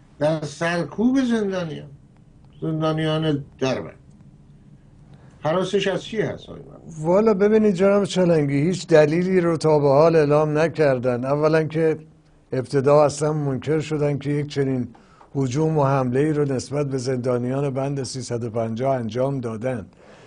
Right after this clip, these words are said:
Speaker 2: ولی حالا معلوم می‌شود که نه، از جاهای دیگه هم نیرو آوردن، از جمله از زندان رجایی شهر و غیره، که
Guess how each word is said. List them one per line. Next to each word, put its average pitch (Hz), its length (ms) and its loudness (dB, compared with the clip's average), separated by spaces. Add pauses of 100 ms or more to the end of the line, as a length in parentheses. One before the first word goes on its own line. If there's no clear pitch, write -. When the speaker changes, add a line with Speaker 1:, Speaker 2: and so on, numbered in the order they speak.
(280)
Speaker 2:
ولی 147 220 2
حالا 151 340 6
معلوم 151 380 2
می‌شود 151 500 -2
که 160 120 -4
نه، 156 120 0
از 120 280 -2
جاهای 127 320 2
دیگه 139 320 0
هم 151 120 0
نیرو 135 300 -2
آوردن، 139 560 -2
از 117 180 -6
جمله 117 300 -6
از 131 320 -4 (480)
زندان 127 480 -2
رجایی 113 560 -4
شهر 127 380 -4
و 113 60 -4
غیره، 113 520 0 (360)
که 175 340 0